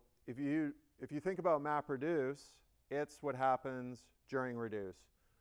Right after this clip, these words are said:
So you could have H sum of a column, or H average, or min, max, whatever, or H count, which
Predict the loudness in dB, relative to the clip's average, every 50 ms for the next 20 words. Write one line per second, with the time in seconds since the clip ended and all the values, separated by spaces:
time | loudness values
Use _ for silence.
0 | _ _ _ _ _ 0 0 2 2 0 -4 -8 -8 -8 -2 0 2 2 4 6
1 | 8 8 8 8 6 2 -4 -4 -2 -2 -2 -4 -8 -12 -14 -14 -14 -4 0 0
2 | 2 2 2 0 -2 -6 -10 -14 _ _ _ _ _ 2 6 6 8 6 6 4
3 | 0 -2 0 0 2 2 0 -2 -4 -6 -8 0 4 4 6 6 4 2 -2 -4
4 | -8 -14 _ _ _ _ _ _ _ _ _ _ _ _ _ _ _ 0 2 4
5 | 4 4 4 4 2 0 0 -2 -2 -2 2 4 4 6 4 4 2 0 0 0
6 | 0 -2 -4 -6 -6 -6 -4 -4 -4 -4 -6 -6 -8 -10 -16 -18 -12 -8 -6 -4
7 | -4 -4 -4 -4 -4 -4 -4 -4 -4 -6 -8 -10 -14 -18 -12 -8 -6 -2 -2 -2
8 | -2 -4 -6 -8 -10 _ _ _ _ _ _ -2 4 4 6 6 6 6 4 2
9 | -2 -6 -8 -6 -2 0 0 0 0 -2 -4 -10 _ -10 -10 -10